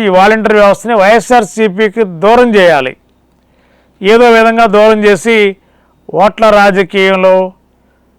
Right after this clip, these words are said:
తమ ప్రాబల్యాన్ని పెంచుకోవాలని టీడీపీ కూడా రకరకాల ప్రయత్నాలు చేసి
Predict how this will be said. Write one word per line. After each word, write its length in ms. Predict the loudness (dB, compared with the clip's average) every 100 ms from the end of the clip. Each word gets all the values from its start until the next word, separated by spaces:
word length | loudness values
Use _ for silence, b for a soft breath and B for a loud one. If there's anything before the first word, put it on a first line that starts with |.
| _ _ _ -6
తమ 160 | -4 -4
ప్రాబల్యాన్ని 680 | -2 0 0 2 0 0 -2
పెంచుకోవాలని 800 | -4 -2 -2 -2 -2 -4 -6 -12 _ _ _ _
టీడీపీ 420 | -4 -2 -2 -2
కూడా 220 | -4 -2 -2 -2
రకరకాల 460 | -4 -6 -4 -4
ప్రయత్నాలు 440 | -4 -6 -4 -6 -4
చేసి 500 | -6 -8 -8 -8